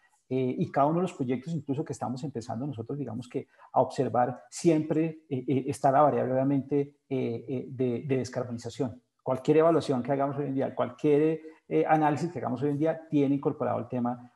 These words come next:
de descarbonización. Y volviendo al tema, eh, digamos que, pues, obviamente de oportunidades en las regiones, eh, quisiera simplemente volver a resaltar lo que, pues, hemos, eh, los lineamientos que hemos tenido respecto a los proyectos, eh, de renovables.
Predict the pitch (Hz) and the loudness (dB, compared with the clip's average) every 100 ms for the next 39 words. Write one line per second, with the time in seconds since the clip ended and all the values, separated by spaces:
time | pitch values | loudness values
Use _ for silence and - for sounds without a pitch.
0 | _ 139 143 123 117 117 117 - 123 - | _ 0 0 -2 -4 -6 -6 -4 -6 -6
1 | - - - 175 156 139 156 165 180 196 | -18 -14 0 4 6 6 4 2 2 0
2 | 175 175 180 - 143 131 - 131 139 131 | 0 -2 -4 -8 -12 -12 -10 -10 -4 0
3 | 131 151 - - 120 123 143 143 156 143 | 0 -2 -6 -6 -4 -2 -2 -2 -2 -2
4 | 123 - 120 113 117 127 156 120 113 131 | -6 -8 -6 -4 -4 -4 -4 -4 -6 -6
5 | 123 143 - _ _ - 127 - _ _ | -4 -4 -6 _ _ -10 -10 -10 _ _
6 | - 165 165 151 170 156 165 170 165 117 | -6 -2 2 2 2 0 0 0 0 2
7 | 123 147 151 120 - 117 - - _ _ | 0 0 -4 -4 0 -2 -2 -18 _ _
8 | _ _ _ 165 156 156 135 - - 127 | _ _ _ 2 2 2 -2 -4 -8 -10
9 | 135 127 143 143 151 139 131 123 120 117 | -6 -4 -4 -6 -8 -6 -4 -2 -2 -4
10 | 123 139 156 151 139 123 123 117 - 117 | -6 -8 -8 -6 -6 -4 -4 -6 -8 -8
11 | 123 113 123 117 123 - 143 - - - | -8 -8 -8 -6 -6 -6 -10 -12 -20 -10
12 | 139 160 147 143 131 117 120 117 147 - | -6 -2 2 2 2 2 2 2 -2 -8